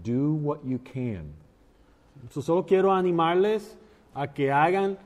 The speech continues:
Speaker 2: lo que puedan.
Speaker 1: Here's a fifth principle.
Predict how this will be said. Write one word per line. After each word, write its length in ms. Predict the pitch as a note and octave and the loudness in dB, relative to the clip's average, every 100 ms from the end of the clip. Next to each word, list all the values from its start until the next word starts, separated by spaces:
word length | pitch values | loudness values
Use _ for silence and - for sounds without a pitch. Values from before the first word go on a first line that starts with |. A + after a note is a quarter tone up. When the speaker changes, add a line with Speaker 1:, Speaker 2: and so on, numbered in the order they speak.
| - - | -20 -6
Speaker 2:
lo 140 | C#3 | -6
que 160 | C3 C3+ | -2 -4
puedan. 460 | - D3+ C#3+ G#2+ F2+ - | 0 2 2 -2 -10 2
Speaker 1:
Here's 220 | D#3+ D3+ | 4 4
a 40 | |
fifth 400 | D#3 - F#3 - | 0 2 2 2
principle. 600 | - C#3 G#2+ - - F2+ | -4 -2 -2 -8 -12 -14